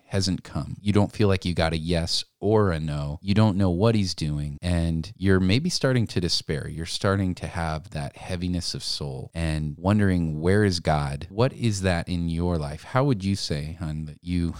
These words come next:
<laughs> have had that heaviness where you've been praying and you, you feel like, "Where are you? You have not shown up." And, you know, and how do you, you see that God has perhaps been at work now in hindsight, and your view of it was simply you expected him to work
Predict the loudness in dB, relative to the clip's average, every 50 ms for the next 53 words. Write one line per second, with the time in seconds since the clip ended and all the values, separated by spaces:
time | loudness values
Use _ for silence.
0 | -8 -8 -8 -6 -2 0 0 0 0 -2 -8 -2 0 2 2 2 2 2 0 0
1 | 0 -2 -2 0 0 0 0 0 -2 -2 -2 -2 -2 -2 -2 -4 -4 -4 -4 -6
2 | -6 -4 -2 0 0 0 -2 -4 -6 -6 -6 -4 -2 -2 -2 -4 -6 -6 -8 -8
3 | -2 0 2 2 4 2 2 0 -4 -6 -2 0 2 2 4 4 4 4 2 2
4 | 0 -4 -8 -10 -8 -6 -4 -4 -2 -2 -2 0 2 2 2 2 2 0 -2 -4
5 | -4 -2 0 2 2 2 2 0 -2 -2 -4 _ -2 -2 0 0 0 0 0 0
6 | -2 -4 -4 -2 0 0 2 2 0 -2 -2 0 0 0 2 0 -2 -4 -10 -6
7 | 0 2 4 4 4 4 2 2 2 0 -2 -6 -10 -8 -6 -4 -4 -2 -2 0
8 | 0 0 0 -2 -2 -2 -2 -2 0 -2 -2 -4 -4 -4 -4 -6 -4 _ -2 -2
9 | 0 0 -2 -2 -2 -6 -8 -6 -2 0 0 0 0 -2 -4 -4 -4 -4 -4 -4
10 | -4 -4 -4 -2 -2 -2 -2 -2 -4 -4 -4 -4 -4 -2 -4 -4 -4 -4 -4 -4
11 | -4 -6 -6 _ -4 -2 -2 -2 -2 -6 -8 -8 -4 -2 0 0 0 0 -2 -4
12 | -4 0 2 4 4 4 4 4 2 0 -2 -2 -4 -4 -4 -2 -2 -2 -2 -2
13 | -2 -2 -2 0 0 -2 -4 -2 0 2 4 4 4 2 -2 -6 -10 -8 -8 -10
14 | -10 -10 -10 -10 -8 -6 -4 -4 -4 -6 -6 -6 -6 -4 -2 -2 -2 -4 -4 -6
15 | -12